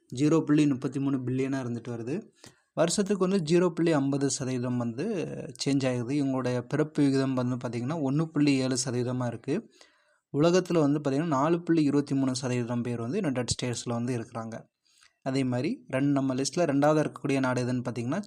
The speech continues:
சைனா. சைனாவோட மொத்த பாப்புலேஷன் வந்து ஒண்ணு புள்ளி நாற்பத்தி மூணு பில்லியன் வந்து மக்கள் இருக்கிறாங்க. ஆ, வருடாந்திர இவங்களுடைய விகிதம், மாறுபடுற விகிதம் எவ்வளோன்னு பார்த்தீங்கன்னா ஜீரோ புள்ளி ஜீரோ ரெண்டு பர்சன்டா இருக்குது. இவங்களுடைய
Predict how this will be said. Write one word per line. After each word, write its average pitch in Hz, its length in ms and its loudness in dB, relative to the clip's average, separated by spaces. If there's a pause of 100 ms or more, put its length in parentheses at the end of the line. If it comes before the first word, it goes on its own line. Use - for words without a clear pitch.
(120)
சைனா. 127 320 0 (140)
சைனாவோட 139 380 0
மொத்த 127 280 -4
பாப்புலேஷன் 131 460 -2
வந்து 135 380 -2
ஒண்ணு 175 120 -2
புள்ளி 185 320 -2
நாற்பத்தி 135 440 -4
மூணு 135 220 0
பில்லியன் 131 480 -2
வந்து 131 200 -2
மக்கள் 127 320 -4
இருக்கிறாங்க. 120 600 -6 (680)
ஆ, 131 220 2
வருடாந்திர 170 840 2
இவங்களுடைய 135 720 0 (600)
விகிதம், 139 480 0
மாறுபடுற 139 480 2
விகிதம் 131 320 0
எவ்வளோன்னு 127 260 -2
பார்த்தீங்கன்னா 123 460 -4
ஜீரோ 139 220 2
புள்ளி 135 280 0
ஜீரோ 135 280 0
ரெண்டு 123 640 -2 (420)
பர்சன்டா 127 420 -2
இருக்குது. 120 340 -4 (680)
இவங்களுடைய 135 680 -2